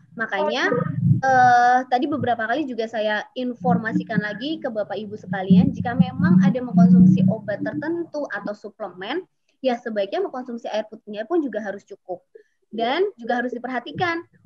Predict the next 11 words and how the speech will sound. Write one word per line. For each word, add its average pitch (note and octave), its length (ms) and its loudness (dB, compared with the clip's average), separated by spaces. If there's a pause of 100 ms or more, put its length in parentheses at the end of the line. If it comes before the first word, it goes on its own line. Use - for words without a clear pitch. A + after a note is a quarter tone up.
untuk C#4 280 -6
tadi D#4 280 0
dosisnya. C4+ 720 -6 (320)
Kalau F4 260 2
memang F4 260 2
obat C4+ 240 -2
itu C4+ 160 -8
sudah A#3+ 240 -2
diinformasikan A#3 720 -6
oleh G#3 160 -4
dokter, G#3+ 640 0